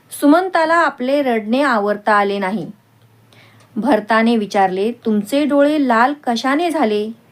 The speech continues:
तेव्हा त्यांना सुमंताने सांगितले,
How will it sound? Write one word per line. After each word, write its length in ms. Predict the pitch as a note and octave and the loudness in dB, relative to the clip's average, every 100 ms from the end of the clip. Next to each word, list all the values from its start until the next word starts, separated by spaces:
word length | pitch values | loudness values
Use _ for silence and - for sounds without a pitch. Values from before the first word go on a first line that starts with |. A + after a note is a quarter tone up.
| _ _ _ _ _ _ _ - | _ _ _ _ _ _ _ 0
तेव्हा 480 | C#4+ C#4 D4 D4+ D#4 - _ _ _ _ _ | 2 4 4 2 0 -4 _ _ _ _ _
त्यांना 340 | C4+ B3+ C4 D4+ | 0 0 0 -2
सुमंताने 720 | D4+ B3 A#3+ C#4 C4+ B3 B3 | -2 -2 -2 0 0 0 0
सांगितले, 580 | B3+ F#3+ F#3 F#3 F3+ | -2 -6 -6 -8 -8